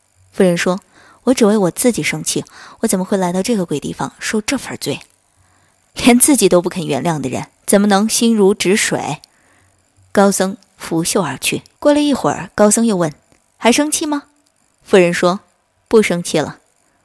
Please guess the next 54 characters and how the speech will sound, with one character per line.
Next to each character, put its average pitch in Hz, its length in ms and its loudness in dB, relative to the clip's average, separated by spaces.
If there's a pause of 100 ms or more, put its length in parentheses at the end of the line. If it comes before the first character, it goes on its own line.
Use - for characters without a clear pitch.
(120)
”“为 320 100 0
什 190 180 -4
么 143 220 -12 (560)
？”“气 - 260 2
也 302 120 6
没 220 120 4
办 214 280 4
法 180 160 -2
呀。” 160 380 -2 (540)
高 208 220 0
僧 214 240 -2
又 247 160 0
离 156 160 -8
开。 165 260 -8 (720)
当 240 140 4
高 240 160 4
僧 247 160 2
第 240 140 0
三 240 240 0
次 214 160 -2
来 175 120 -2
到 175 80 -4
门 165 140 -6
前 160 180 -6
时， 156 240 -4 (220)
妇 - 140 0
人 175 100 -2
告 175 160 -2
诉 - 100 -10
他 165 260 -10 (480)
：“我 175 80 -2
不 233 140 4
生 202 220 2
气 - 160 -4
了， 165 300 -2
因 175 160 -2
为 170 100 -2
不 - 220 -4
值 170 280 -2
得 247 120 2
生 175 240 -2
气。” 147 200 -8 (600)
高 196 160 4
僧 196 140 0
笑 180 200 -2
道 175 260 -8 (600)
：“你 - 80 -2
还 214 140 2
知 302 120 0
道 294 120 4
值 185 200 0
不 254 80 -4
值 170 200 -4
得？ 180 220 -6